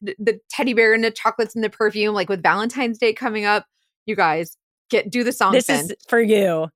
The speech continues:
Speaker 2: Songfinch, it's so cool. Okay, it's, like, the ultimate gift to show you care. It's an original studio quality song inspired by your own story. So it's completely unique. It's personal.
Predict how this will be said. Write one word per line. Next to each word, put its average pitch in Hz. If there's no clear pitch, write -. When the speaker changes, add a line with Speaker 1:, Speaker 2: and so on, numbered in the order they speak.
Speaker 2:
Songfinch, 277
it's 277
so 254
cool. 202
Okay, 233
it's, -
like, 220
the 202
ultimate 247
gift 156
to 170
show -
you 143
care. 143
It's -
an 202
original 220
studio 247
quality 190
song 190
inspired 208
by 185
your 190
own 208
story. 143
So 190
it's 180
completely 226
unique. 190
It's 175
personal. 156